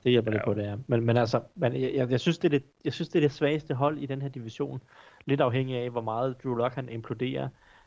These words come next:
Speaker 1: Øh, men altså, jeg synes, det er det svageste hold, og, og det,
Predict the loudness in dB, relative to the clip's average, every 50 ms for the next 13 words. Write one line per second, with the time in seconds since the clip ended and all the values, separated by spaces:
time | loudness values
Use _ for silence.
0 | _ _ -2 0 2 2 2 2 2 2 2 2 0 0 -2 -2 -2 -2 -2 -2
1 | -2 -2 0 2 2 4 4 2 0 0 2 2 2 2 0 -2 -2 -2 -2 -2
2 | -4 -4 -2 -4